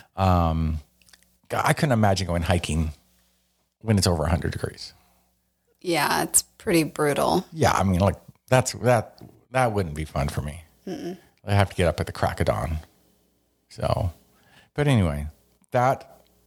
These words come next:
Speaker 1: was my Explore the P N W in Utah trip.
Speaker 2: Yes.
Speaker 1: Sorry you didn't get to go.
Speaker 2: That's okay.
Speaker 1: You would have loved it. It, you
Speaker 2: Yeah.
Speaker 1: would have, it was fun. And you probably would have talked me into taking a different tent.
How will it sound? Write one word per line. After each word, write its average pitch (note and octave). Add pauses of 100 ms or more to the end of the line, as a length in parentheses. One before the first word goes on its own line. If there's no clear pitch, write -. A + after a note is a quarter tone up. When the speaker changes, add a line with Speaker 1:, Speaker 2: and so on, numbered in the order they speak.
(140)
Speaker 1:
was B2
my G2+ (560)
Explore B2+ (100)
the B2+
P C#3
N B2
W G#2+ (640)
in A2+
Utah D#2+
trip. - (300)
Speaker 2:
Yes. - (360)
Speaker 1:
Sorry A2+
you A#2
didn't A2
get G#2
to -
go. D#2 (320)
Speaker 2:
That's -
okay. A#4+ (120)
Speaker 1:
You D3
would F#3+
have F3
loved G3
it. F2
It, A2+
you A#2+
Speaker 2:
Yeah. D#3
Speaker 1:
would D3+
have, D3
it C#3+
was F#3
fun. F3+ (1040)
And C#3
you C#3
probably C#3+
would C3+
have -
talked C3+
me D3
into C#3+
taking D3
a C#3+
different E3
tent. G#3+